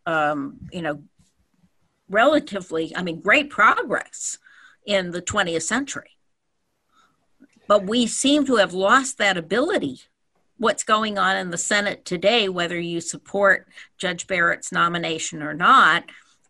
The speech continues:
um, it is not, is not the way in which, um, the founding fathers would have sought advice and consent.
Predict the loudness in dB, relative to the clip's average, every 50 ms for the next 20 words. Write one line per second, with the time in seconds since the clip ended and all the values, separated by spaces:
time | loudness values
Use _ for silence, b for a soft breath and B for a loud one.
0 | _ _ 4 6 6 6 4 2 0 -2 -8 -14 _ _ -6 -6 -6 -8 _ -6
1 | -4 -4 -4 -4 -2 0 2 4 6 6 6 4 2 0 -4 _ _ _ _ _
2 | _ _ -6 -6 -6 -4 -4 -2 2 4 4 4 4 4 2 0 -2 -8 -18 -20
3 | _ _ -20 -18 -16 -10 -6 -4 -4 -2 0 0 0 0 0 -2 -4 -6 -6 -6
4 | -4 -4 -4 -6 -6 -6 -8 -8 -10 -10 b b b b b b b b b _
5 | _ _ -4 -2 0 0 0 -2 -4 -6 -8 -10 -12 -14 _ -6 -6 -4 0 2
6 | 2 2 2 2 -2 -4 -6 -8 -2 2 6 6 8 6 6 4 2 -2 -2 -2
7 | -2 -4 -6 -8 -8 -4 -2 0 0 2 2 0 0 0 -4 0 4 4 6 6
8 | 6 4 2 -2 -6 -6 -6 -6 -6 -8 0 0 2 2 2 -2 -4 -6 -6 -8
9 | -8 -8 -10 -8 -6 -2 0 0 0 0 -2 -6 -16 -20